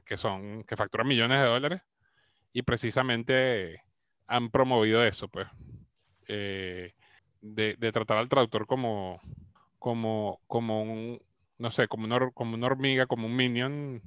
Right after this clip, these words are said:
en lugar de darle un tratamiento de, de profesional.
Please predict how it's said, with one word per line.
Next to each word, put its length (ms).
en 280
lugar 200
de 120
darle 680
un 100
tratamiento 720
de, 460
de 140
profesional. 520